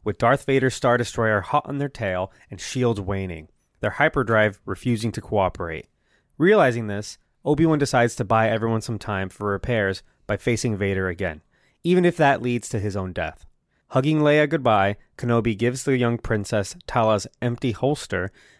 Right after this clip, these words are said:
and promises her that he will come back.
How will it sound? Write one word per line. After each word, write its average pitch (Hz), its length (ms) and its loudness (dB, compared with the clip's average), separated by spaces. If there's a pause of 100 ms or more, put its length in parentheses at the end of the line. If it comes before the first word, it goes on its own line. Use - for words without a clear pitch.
and 101 120 -8
promises 147 560 -2
her 95 360 -6 (260)
that 90 120 -10
he 113 100 -8
will 92 100 -6
come 101 300 -8
back. 85 340 -10